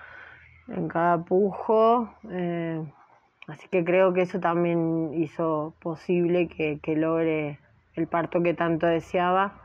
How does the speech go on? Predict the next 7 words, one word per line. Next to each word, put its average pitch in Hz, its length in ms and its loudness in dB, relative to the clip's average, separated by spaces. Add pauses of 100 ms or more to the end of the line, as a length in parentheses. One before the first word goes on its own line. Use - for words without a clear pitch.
(1400)
Y 226 220 4
me 220 160 4
sentí 220 300 4
eso, 370 180 4
me 190 120 4
sentí 180 360 2
realizada. 175 800 2